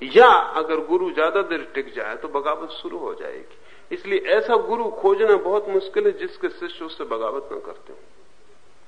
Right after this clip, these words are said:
ऐसा गुरु खोजना मुश्किल है जिसके शिष्य उसके दुश्मन न हो जाते हो। जो भी चीफ डिसाइपल है वो दुश्मन होने वाला है, तो चीफ डिसाइपल जरा सोच के बनाना चाहिए। कहीं भी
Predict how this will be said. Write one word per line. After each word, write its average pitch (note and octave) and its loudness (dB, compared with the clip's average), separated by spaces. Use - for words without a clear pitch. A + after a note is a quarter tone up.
ऐसा F#3+ 2
गुरु A3+ 0
खोजना G#3 2
मुश्किल G#3+ 0
है G#3 2
जिसके F#3+ -4
शिष्य G3+ -6
उसके F#3+ -4
दुश्मन D#3 -8
न E3+ -8
हो B2+ -8
जाते - -14
हो। - -20
जो A3+ 0
भी A#3 -4
चीफ A#3 -8
डिसाइपल G#3 2
है G#3+ 4
वो F#3 0
दुश्मन F3 -4
होने D#3 -4
वाला - -8
है, - -18
तो C3 -16
चीफ - -8
डिसाइपल F#3 -2
जरा D3+ 0
सोच D#3 -6
के - -4
बनाना F2+ -8
चाहिए। - -18
कहीं A#3 6
भी - -4